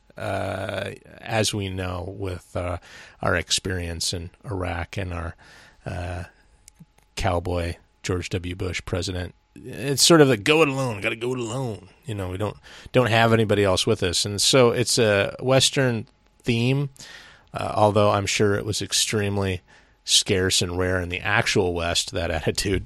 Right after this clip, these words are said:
but, uh, it doesn't really matter, 'cause that's not what matters in American culture. It's the myth, not the history, that we all embrace.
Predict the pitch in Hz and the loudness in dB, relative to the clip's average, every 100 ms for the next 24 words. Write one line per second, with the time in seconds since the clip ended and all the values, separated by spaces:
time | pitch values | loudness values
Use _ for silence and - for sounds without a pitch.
0 | - 113 92 90 - 123 202 143 120 107 | -6 -6 -4 -4 -2 -2 -2 -2 -2 -2
1 | 101 95 92 90 85 90 - 104 107 - | -4 -6 -6 -8 -10 -10 -6 -4 -2 -2
2 | 101 95 90 87 90 90 - 92 95 104 | -2 -4 -4 -4 -4 -4 -6 -8 -10 -6
3 | 90 87 107 87 92 87 - 92 - 113 | -6 -8 -10 -8 -6 -6 -8 -6 -4 0
4 | 139 135 - - - - - - - - | 4 4 2 -4 -14 -16 -12 -8 -8 -6
5 | 87 98 - 87 82 - - 101 98 90 | -4 -4 -4 -8 -10 -14 -12 -10 -10 -10
6 | 90 90 95 90 90 | -10 -10 -8 -6 -4